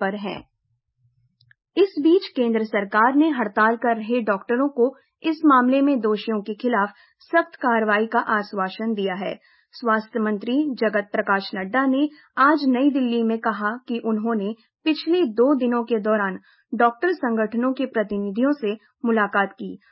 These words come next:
और इस घटनाओं पर चिंता व्यक्त की है। श्री नड्डा ने कहा कि सरकार ऐसी घटनाओं से चिंतित है और इन्हें रोकने के हर संभव उपाय करेगी।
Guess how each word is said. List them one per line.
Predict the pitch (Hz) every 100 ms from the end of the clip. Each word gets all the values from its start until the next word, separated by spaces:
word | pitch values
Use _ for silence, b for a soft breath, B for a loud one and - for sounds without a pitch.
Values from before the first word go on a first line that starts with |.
| b
और | 233 233
इस | 339 320 247
घटनाओं | 233 233 226
पर | 240 262
चिंता | 254 214 202 226
व्यक्त | 220 202 202
की | - 202 208
है। | 196 - b b _
श्री | - 311
नड्डा | 311 277 247 330
ने | 339
कहा | 349 285 269 311
कि | 302
सरकार | - 220 214 226 247
ऐसी | 233 220 226 208
घटनाओं | 202 202 220 254
से | 285 247
चिंतित | - 202 196 285 269
है | 233 294 b b -
और | 240
इन्हें | 254 247 302
रोकने | 277 220 247 277
के | 277 226 247 b b -
हर | 311
संभव | 302 254 220 240 247
उपाय | 226 208 202
करेगी। | 226 226 190 180 190 180